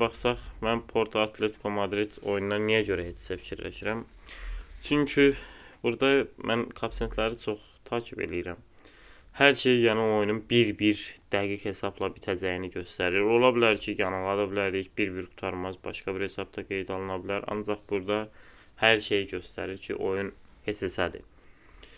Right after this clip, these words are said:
Nəysə dostlar, videonu çox uzatmayacağam.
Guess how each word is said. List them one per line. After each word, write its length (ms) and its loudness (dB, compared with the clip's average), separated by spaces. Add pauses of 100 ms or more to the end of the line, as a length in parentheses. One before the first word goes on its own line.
(1400)
Nəysə 400 6
dostlar, 460 8
videonu 340 8
çox 220 2
uzatmayacağam. 720 6